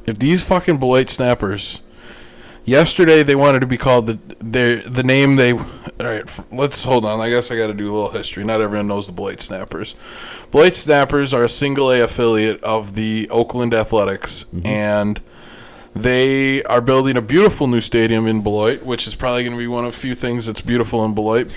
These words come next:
Speaker 1: <laughs> except the waterfront's nice. I'll give them that. But, uh,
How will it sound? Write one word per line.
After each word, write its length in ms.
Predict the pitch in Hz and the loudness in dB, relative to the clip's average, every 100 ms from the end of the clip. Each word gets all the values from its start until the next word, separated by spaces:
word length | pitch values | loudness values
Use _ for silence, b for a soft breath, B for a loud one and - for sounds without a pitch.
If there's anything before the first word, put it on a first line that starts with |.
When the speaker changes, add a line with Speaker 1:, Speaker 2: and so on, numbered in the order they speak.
| 170 - | -10 -8
Speaker 1:
<laughs> 180 | - | -6
except 380 | - 117 - 139 | -4 0 2 4
the 60 | 147 | 6
waterfront's 540 | 175 196 208 196 170 | 8 8 6 2 2
nice. 320 | 123 107 120 - | 0 -2 -2 -4
I'll 80 | |
give 160 | 113 123 | -4 -2
them 80 | 135 | 0
that. 260 | 107 113 | 0 0
But, 160 | 127 127 | 0 0
uh, 240 | 127 120 | 0 -2